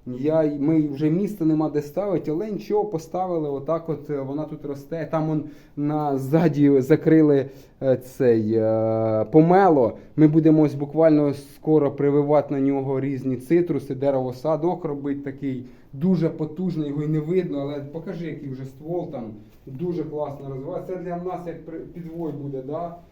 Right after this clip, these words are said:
От, е, і ось також помело гарний такий формується. Ми також попрививаємо на нього. Дивіться, який класний, такий гарний, він рівно, мені подобається, як він формується.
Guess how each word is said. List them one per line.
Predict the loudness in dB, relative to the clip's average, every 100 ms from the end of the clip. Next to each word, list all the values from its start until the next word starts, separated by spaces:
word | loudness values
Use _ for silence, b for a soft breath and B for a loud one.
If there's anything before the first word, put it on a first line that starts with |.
| B B
От, | -4 -4 -4 -8 -6
е, | -2 -2 -2 -4
і | -4
ось | 0 0 0
також | -2 -6 -2 -4
помело | -4 -6 -4 -4 -4
гарний | -4 -4 -2 -2 -4
такий | -6 -10 -12
формується. | -8 -6 -2 -2 -4 -4 -6 -6 B B B -6
Ми | -4
також | -4 0 0
попрививаємо | 0 -6 -2 -2 -2 -2 -4 -2 0
на | 0 0
нього. | -2 -2 -4 -6 -8 B B B -6
Дивіться, | -2 -2 -2
який | -6 -4
класний, | -6 -2 -2 -2 -6 -10
такий | -10 -8 -2 -2
гарний, | 0 -2 2 2 2
він | 0 0
рівно, | 2 2 4
мені | 2
подобається, | 2 0 2 2 0
як | -2 0
він | -2
формується. | 2 4 6 6 6 0